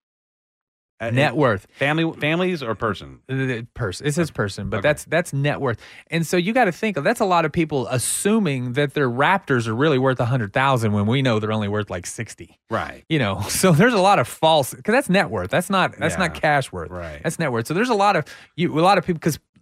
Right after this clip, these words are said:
Speaker 2: a lot of people when they fill that out, they're like, "Well, my washer and dryer are worth two thousand." Well, you know, they're not.
Speaker 1: They're
Speaker 2: You can't
Speaker 1: not.
Speaker 2: sell them for two thousand. You know,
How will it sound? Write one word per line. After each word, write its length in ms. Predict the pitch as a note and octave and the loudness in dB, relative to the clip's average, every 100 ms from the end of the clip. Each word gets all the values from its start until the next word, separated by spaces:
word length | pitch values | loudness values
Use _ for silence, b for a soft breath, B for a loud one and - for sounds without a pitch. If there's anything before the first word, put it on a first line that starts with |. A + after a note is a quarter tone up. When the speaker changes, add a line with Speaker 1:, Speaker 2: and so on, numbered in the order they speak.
| C#3+ | -2
Speaker 2:
a 40 | |
lot 140 | F#3 | 0
of 60 | A#3+ | 0
people 140 | B3+ | -2
when 100 | A3 | -2
they 60 | D#3+ | -2
fill 180 | - G3 | 0 0
that 100 | F#3+ | 2
out, 180 | A3 G#3+ | 0 0
they're 100 | D#3+ | 0
like, 220 | C#3 A#2+ | -2 -2
"Well, 160 | D3 F#3 | -2 -2
my 80 | A#2 | 0
washer 360 | B2 E3+ - | 0 0 -2
and 80 | G#2 | -6
dryer 300 | F2+ B2+ G#3+ A#2 | -4 -2 0 0
are 80 | F#2 | -2
worth 200 | F2+ - | -4 -4
two 160 | G2 | -6
thousand." 520 | F2 F2+ G#2 F2+ F2+ | -4 -4 -6 -8 -8
Well, 180 | D#3+ E3+ | -4 -4
you 100 | D#3+ | -4
know, 100 | A2+ | -8
they're 120 | F#2 G#2 | -8 -8
not. 280 | F2 - | -8 -12
Speaker 1:
They're 100 | G#2 | -8
Speaker 2:
You 60 | G#2+ | -4
can't 140 | F2+ E2+ | -4 -6
Speaker 1:
not. 80 | |
Speaker 2:
sell 120 | F2+ F#2 | -8 -12
them 80 | F2+ | -14
for 60 | |
two 140 | - F2+ | -18 -18
thousand. 220 | - - - | -18 -20 -6
You 80 | |
know, 100 | C#3+ | -4